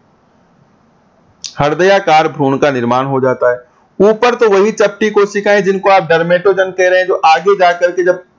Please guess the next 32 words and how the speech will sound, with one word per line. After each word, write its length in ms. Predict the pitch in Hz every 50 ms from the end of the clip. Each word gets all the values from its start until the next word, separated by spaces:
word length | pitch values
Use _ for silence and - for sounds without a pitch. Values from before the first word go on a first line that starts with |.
| _ _ -
परिपक्व 460 | 156 160 170 165 - 214 214 - 226
हो 180 | 214 185 170 156
जाएगा 380 | 147 165 165 175 180 180 185 180
भ्रूण, 380 | 160 143 170 156 165 185 214 - - _ _ _ _ _ _ _ _ _ _ _ _
उस 240 | - 233 240 247 - -
समय 260 | 208 185 185 202 202
बच्चों 440 | 160 170 160 - - - 185 190 208
ये 160 | 190 175 185 185
क्या 200 | 185 - 185 185
बना 260 | 170 160 156 156 151 151
लेगी, 360 | 156 156 156 151 156 196 202
भ्रूण 440 | 170 135 170 160 160 170 185 202 202
की 240 | 202 202 170 170 190 202 - _
त्वचा 300 | - 202 208 202 233 214
बना 220 | 202 196 190 190 185
लेगी। 320 | 185 185 180 165 170 175 - _ _ _ _ _ _
आगे 320 | - 147 160 180 190 214 202
जाकर 320 | 190 185 185 185 202 190
के 120 | 185 196 190
इससे 200 | 190 190 - 185
त्वचा 340 | - - 185 196 185 226 214
बनने 260 | 202 208 202 196 202 196
वाली 280 | 190 185 180 180 180
है। 60 | 175 -
अभी 220 | - 165 165 180
तो 120 | 175 185 180
हार्ट 300 | 170 170 170 180 196 202 -
शेप 320 | - - 202 - - - 143
भ्रूण 280 | 131 170 175 175 202 208
हो 140 | 202 202 190
गया, 200 | 196 190 196 185
ये 300 | 185 180 185 185 185